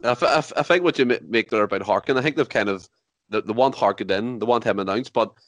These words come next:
obviously as Eddie Howe wants Richard Hughes in, it's kind of threw a, threw a wee bit in the basket, and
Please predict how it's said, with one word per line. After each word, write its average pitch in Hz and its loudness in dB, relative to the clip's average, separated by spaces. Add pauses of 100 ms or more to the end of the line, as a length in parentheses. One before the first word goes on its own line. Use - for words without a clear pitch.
(180)
obviously 127 2
as 104 0
Eddie 101 0
Howe 101 0
wants 98 -6
Richard 95 -6
Hughes 104 -4
in, 131 -2
it's 110 -8
kind 123 -2
of 113 -2
threw 101 0
a, 98 -2 (200)
threw 110 -2
a - -2
wee 101 -4
bit 98 -4
in - -18
the 92 -10
basket, 104 -2
and 101 -4